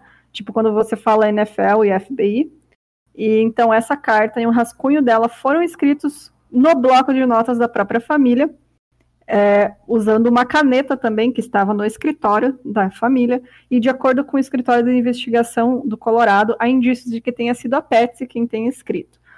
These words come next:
embora essa evidência não seja tão forte. Um patologista forense chamado Michael Baden falou que em sessenta anos de experiência ele nunca tinha visto uma carta daquele tipo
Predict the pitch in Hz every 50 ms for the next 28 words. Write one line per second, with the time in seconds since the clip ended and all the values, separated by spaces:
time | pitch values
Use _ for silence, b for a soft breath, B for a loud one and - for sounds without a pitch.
0 | b b b - 226 220 220 214 208 208 214 214 - 226 220 240 214 220 220 233
1 | 233 - 254 247 254 277 277 - - 285 285 285 285 - 285 302 320 311 - -
2 | - - 202 190 165 - - - - - _ _ _ _ _ _ _ _ 233 233
3 | - 262 247 247 254 247 247 247 233 262 254 254 277 - - 277 262 247 233 254
4 | 285 285 - 320 311 - - 240 220 214 220 226 233 214 196 208 220 - 254 220
5 | 208 208 202 202 208 226 233 240 233 - - 226 220 214 220 220 214 - - -
6 | 247 240 240 247 240 240 - 262 277 - 294 254 247 254 262 254 - - - -
7 | 233 220 220 220 233 226 - 233 233 233 240 254 285 311 - 294 - - 277 254
8 | 233 233 247 - - 247 240 240 247 - 220 214 220 - 226 208 220 220 - 226
9 | 254 247 - - 233 233 - - 294